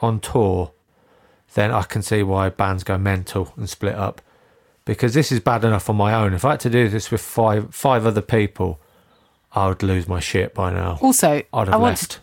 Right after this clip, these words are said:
Speaker 1: I'd have gone.
Speaker 2: I want to challenge what you just said about going is good,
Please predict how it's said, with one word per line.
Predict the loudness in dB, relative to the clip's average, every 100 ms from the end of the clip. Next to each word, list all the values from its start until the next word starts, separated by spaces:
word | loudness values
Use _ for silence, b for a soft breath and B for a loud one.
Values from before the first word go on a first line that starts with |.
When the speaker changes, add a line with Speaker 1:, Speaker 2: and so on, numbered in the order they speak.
| -4
Speaker 1:
I'd | -2
have | 0
gone. | 2
Speaker 2:
I | 2
want | 0
to | -4
challenge | 0 2 2 0 0
what | -4
you | -4
just | -4 -4
said | -2 -2
about | -2 -4 -2
going | -2 0 -4
is | -6 -10
good, | -10 -10